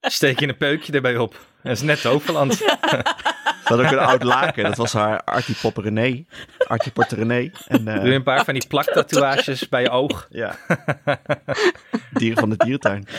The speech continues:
Speaker 1: Even elastiekje, elastiekje over je neus, zodat die lekker plat is.
Speaker 3: Nou ja, dat was wel het, het,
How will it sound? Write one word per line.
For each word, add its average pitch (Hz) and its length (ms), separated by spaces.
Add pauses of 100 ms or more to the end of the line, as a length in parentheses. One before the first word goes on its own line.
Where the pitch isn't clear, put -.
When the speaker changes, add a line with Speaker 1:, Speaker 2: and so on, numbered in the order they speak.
(720)
Speaker 1:
Even - 200
elastiekje, 147 760
elastiekje 147 540
over 147 220
je 147 120
neus, 143 240
zodat 127 140
die 139 80
lekker - 200
plat 135 240
is. 175 300 (380)
Speaker 3:
Nou 107 140
ja, 110 120
dat 143 140
was 196 160
wel 180 120
het, 180 140
het, - 240